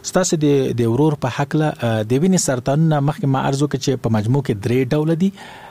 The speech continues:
اه، بیا خپله، اه، هغه د وینې سرطان چې دی، چې د س-،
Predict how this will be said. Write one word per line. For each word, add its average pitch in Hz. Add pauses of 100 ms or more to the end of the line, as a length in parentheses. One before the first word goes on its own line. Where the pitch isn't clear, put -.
(180)
اه، 104
بیا 104
خپله، 151
اه، 104
هغه 98
د 98
وینې 151
سرطان 156
چې -
دی، 143
چې 135 (340)
د 107
س-، -